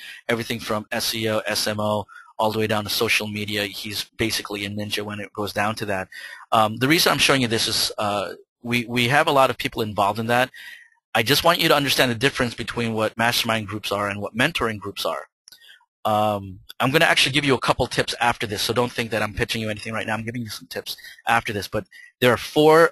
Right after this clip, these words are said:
live meetings. That's all there are, four meetings. You have to show up. It's five hundred dollars a month,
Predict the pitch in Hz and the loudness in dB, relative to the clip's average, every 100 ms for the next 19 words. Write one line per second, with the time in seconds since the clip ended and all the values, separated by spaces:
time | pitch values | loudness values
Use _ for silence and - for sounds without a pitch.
0 | - 120 117 117 110 110 98 98 107 104 | 2 4 6 6 4 -4 -6 -6 -4 -4
1 | - 127 135 123 107 101 - - 151 151 | 2 4 6 4 4 0 -2 2 4 6
2 | 135 85 - - - _ _ _ _ - | 2 -2 -8 -10 -10 _ _ _ _ -4
3 | 110 113 127 147 - 135 123 113 120 - | 0 0 0 0 2 6 6 4 -2 0
4 | 127 123 135 123 123 123 123 117 110 110 | 2 2 0 0 2 2 0 -4 -4 -6